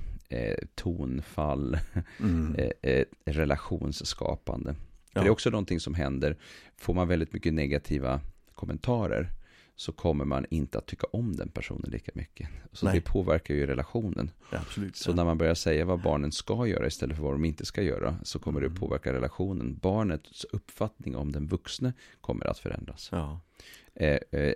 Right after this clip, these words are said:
Speaker 1: och det bygger på att det är den vuxne som börjar förändra sitt sätt att se på saker eller sitt sätt att prata om saker och ting.
Speaker 2: Mm.
Speaker 1: Så det är den, återigen, apropå ansvarsprincipen, det är återigen så att säga den vuxne som måste ta initiativ och göra förändringarna för att någonting ska inträffa.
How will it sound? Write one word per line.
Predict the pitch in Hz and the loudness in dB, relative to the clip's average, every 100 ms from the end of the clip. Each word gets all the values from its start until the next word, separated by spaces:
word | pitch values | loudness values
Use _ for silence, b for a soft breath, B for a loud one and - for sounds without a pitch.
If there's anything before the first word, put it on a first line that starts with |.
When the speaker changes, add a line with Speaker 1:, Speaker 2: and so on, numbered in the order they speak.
| - | 2
Speaker 1:
och | 78 | 0
det | 76 82 | 2 4
bygger | 95 104 82 | 4 4 2
på | - 73 | 0 0
att | 73 - | 0 0
det | 65 - | 0 2
är | 64 | 0
den | 65 64 | 0 -2
vuxne | 76 - - 107 | -2 -4 -4 -2
som | 95 - | -2 -2
börjar | 69 69 69 | 0 2 0
förändra | - 65 64 65 | 2 0 0 0
sitt | - 127 - | 0 0 -2
sätt | - - - - | -4 -4 -4 -8
att | - | -4
se | - | -4
på | - - | -4 -4
saker | - - - | -4 -4 -6
eller | - 52 | -6 -4
sitt | - - - | -4 -6 -4
sätt | - - | -4 -4
att | - | -8
prata | - 78 65 - | 0 0 0 -2
om | 58 | -6
saker | - - - - | -2 -4 -4 -10
och | - | -6
ting. | - | -4
Speaker 2:
Mm. | 82 78 92 B - | -4 -6 -10 B -6
Speaker 1:
Så | - | 0
det | 82 | 2
är | |
den, | 80 78 - | 4 2 -2
återigen, | - - - 80 69 - | -4 -2 2 2 0 -2
apropå | - - - - 71 55 50 | -4 -4 -4 0 2 0 -2
ansvarsprincipen, | - 76 - - 67 - 98 - 65 | -2 -2 -2 -4 -4 -2 -4 -2 -2
det | |
är | 76 | -2
återigen | - 82 71 | 0 -2 -2
så | 73 | -2
att | 71 | -4
säga | 69 | -2
den | 71 | -2
vuxne | 73 80 - - | -2 -4 -4 -6
som | - 95 | -6 -6
måste | 82 - | -6 -6
ta | - | -4
initiativ | 69 - - - 85 78 B B | -4 -4 -4 0 0 0 B B
och | B - | B -2
göra | 73 69 64 | 4 4 4
förändringarna | - - 98 110 82 50 50 50 | 2 2 2 2 0 -2 -2 -2
för | - 69 | 2 2
att | 58 | 2
någonting | - 65 62 55 | 0 -2 -4 -6
ska | - - | -8 -6
inträffa. | - - - - | -8 -6 -10 -10